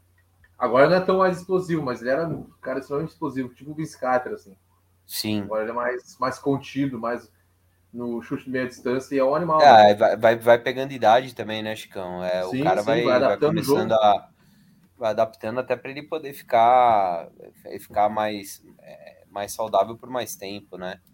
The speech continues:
Speaker 2: Esses caras aí que são muito pesados ou são muito atléticos, né?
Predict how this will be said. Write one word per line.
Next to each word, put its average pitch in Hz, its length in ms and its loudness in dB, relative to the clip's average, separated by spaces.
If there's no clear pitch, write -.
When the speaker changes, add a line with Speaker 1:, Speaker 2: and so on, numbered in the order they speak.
Speaker 2:
Esses - 280 -6
caras 113 420 8
aí 104 300 -2
que - 100 -18
são 104 160 -10
muito 104 460 -10
pesados 95 840 2
ou 98 460 -6
são 98 200 -12
muito 101 280 -10
atléticos, 95 720 -4
né? 104 220 -6